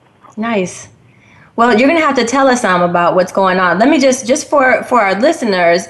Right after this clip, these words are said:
if you haven't been keeping up with every show, there's still opportunity to go back and check out the archives, but we've actually been talking about diversity, innovation, and the technology industry for the last, I don't know, month or so.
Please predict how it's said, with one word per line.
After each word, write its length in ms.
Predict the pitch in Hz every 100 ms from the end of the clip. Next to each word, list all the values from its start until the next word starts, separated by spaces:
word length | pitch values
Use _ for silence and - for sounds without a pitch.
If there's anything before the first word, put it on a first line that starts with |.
| -
if 160 | 175
you 340 | 190 190 185 185
haven't 640 | 185 285 294 185 156 175
been 140 | 180 165
keeping 300 | 196 190 165
up 160 | 160
with 160 | 170 160
every 240 | 160 156
show, 300 | - 160 151 165
there's 200 | 160 180
still 220 | 208 185
opportunity 580 | 160 165 165 180 165 151
to 80 |
go 140 | 160 151
back 220 | 151 156
and 100 | 160
check 180 | 170 165
out 160 | 156
the 80 | -
archives, 500 | 185 190 175 160 180
but 100 | 180
we've 200 | 214 311
actually 300 | 254 220 202
been 140 | 180 175
talking 360 | 240 277 214
about 380 | 170 160 139 139
diversity, 640 | 165 180 208 190 180 175
innovation, 680 | 185 175 170 175 - 180 175 - - - - -
and 120 | 170
the 60 |
technology 720 | 160 190 180 185 202 185 170
industry 640 | 165 214 196 190 170 170 165
for 140 | 175
the 140 | 175 170
last, 540 | 170 165 170 - - - _ - -
I 40 |
don't 80 | 226
know, 140 | 160
month 340 | 156 185 254 247
or 100 | 170
so. 400 | 170 156 104